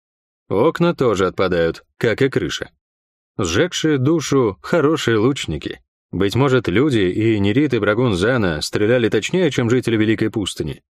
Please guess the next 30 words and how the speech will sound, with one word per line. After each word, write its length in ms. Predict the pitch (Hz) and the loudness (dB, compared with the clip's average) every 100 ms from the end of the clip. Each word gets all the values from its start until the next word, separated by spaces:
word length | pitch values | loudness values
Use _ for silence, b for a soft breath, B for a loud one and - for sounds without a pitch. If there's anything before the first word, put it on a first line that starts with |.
| _ _ | _ _
Но 260 | 87 95 113 | -2 0 2
и 140 | 98 | 0
те, 340 | - 139 165 | 0 0 2
и 40 | 117 | 2
другие 460 | 101 90 160 147 | 0 0 2 2
проигрывали 680 | 117 110 143 147 135 135 123 - | 2 2 2 2 4 4 2 -2
сжегшим 640 | 113 95 107 131 - 110 95 | -4 0 0 0 -2 -2 -2
в 80 | |
силе. 480 | - - 95 78 - _ _ _ _ _ _ | -4 -2 -2 -2 -6 _ _ _ _ _ _
Луки 320 | 98 104 170 170 | 0 2 2 0
этих 420 | 160 156 165 147 | 2 0 0 -2
существ 540 | 147 135 185 160 - | -2 -2 0 0 -2
по 120 | 139 | 0
мощности 540 | 139 165 - 139 - 117 | 2 2 2 -2 0 0
могли 260 | 104 117 | 0 0
поспорить 520 | 135 127 - 151 135 - b | 0 -2 2 2 2 -4 b
с 100 | - | -6
самыми 380 | - 165 156 151 | -2 2 2 2
грозными 520 | 127 139 156 117 104 | 4 4 4 2 2
из 140 | 98 95 | 2 2
арбалетов. 600 | 92 92 76 - - - _ _ _ _ | 2 0 -2 -6 -12 -18 _ _ _ _
Стрела 560 | - - 113 95 127 127 | -6 -2 2 2 2 0
запросто 560 | 92 156 151 120 - | 0 0 0 0 0
пробивала 440 | 120 107 107 156 135 | 0 0 2 2 2
большинство 500 | 135 - 131 - 147 | 2 0 0 2 2
доспехов, 540 | 131 - 170 143 135 | 2 0 0 0 -2
созданных 500 | - 147 123 120 113 | 0 2 2 2 2
кузнецами 600 | - 110 117 - 101 92 | 0 0 0 2 0 2
этого 280 | 90 87 101 | 0 0 0
мира. 360 | 92 73 - | 0 -2 -6